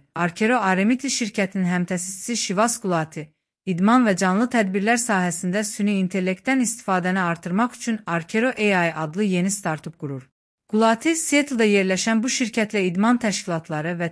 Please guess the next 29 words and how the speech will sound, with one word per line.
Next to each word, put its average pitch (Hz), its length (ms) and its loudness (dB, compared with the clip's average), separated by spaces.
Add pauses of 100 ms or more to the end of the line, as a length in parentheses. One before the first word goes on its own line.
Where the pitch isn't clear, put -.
tədbir 185 320 -2
sahiblərinə 214 640 2
süni 220 400 0
intellektin 185 600 0
biznes 240 380 0
dəyərini 185 400 2
necə 202 300 2
açacağını 196 500 -2
göstərməyi 180 560 0
hədəfləyir. 151 560 -6 (540)
Təcrübə 185 480 2
və 214 160 2
ideyaların 185 560 2
formalaşması. 175 760 -2
Gulati, 170 520 -4 (340)
Remitlidən 233 680 2
iki 214 240 -2
min 269 220 6
iyirmi 196 300 4
ikinci 208 500 0
ildə 196 160 2
ayrıldıqdan 165 720 0
sonra 180 320 -2
idman 185 400 0
sahəsində 180 560 -2
çalışaraq 202 600 -2
bu 254 60 -4
sahənin 196 560 0
iş 220 140 -4